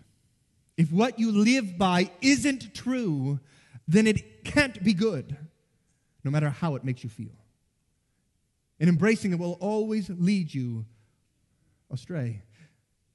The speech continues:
causing you to drift away from the Lord or keeping you from the Lord,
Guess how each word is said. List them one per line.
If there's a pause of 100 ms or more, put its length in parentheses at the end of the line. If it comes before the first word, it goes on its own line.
(120)
causing
you
to
drift
away
from
the
Lord
or
keeping
you
from
the
Lord,